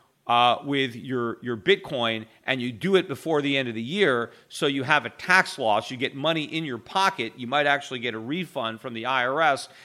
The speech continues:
and the tax savings, right, that you get can also be used to reduce your cost purchase for your gold. So if you take the tax savings, potentially you could be reducing your cost of gold below a thousand. Who knows?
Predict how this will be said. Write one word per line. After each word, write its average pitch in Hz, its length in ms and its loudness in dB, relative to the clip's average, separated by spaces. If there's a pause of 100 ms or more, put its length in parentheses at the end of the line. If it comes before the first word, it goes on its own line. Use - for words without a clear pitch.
and 131 200 2
the 120 80 -2
tax - 560 4
savings, 156 800 -2
right, 107 200 -4
that 113 120 -6
you 143 140 -6
get 131 440 2 (260)
can 139 140 -2
also 165 500 2
be 131 140 -4
used 135 440 -6
to 135 80 -12
reduce 131 580 -4 (320)
your 139 160 0
cost 175 460 4
purchase 139 320 -2
for 160 120 -8
your 147 120 -4
gold. 147 420 0 (120)
So 165 120 -2
if 131 120 0
you 139 100 0
take 175 320 0
the 139 100 -6
tax 170 380 2
savings, 151 540 -2 (160)
potentially 190 500 -2
you 123 100 -4
could 120 160 -6
be 120 300 -6
reducing 139 420 -4
your 120 120 -6
cost 127 420 0 (240)
of 113 180 -12
gold 135 320 2
below 180 300 2
a - 60 0
thousand. 95 460 -2
Who 156 120 -2
knows? 170 360 -2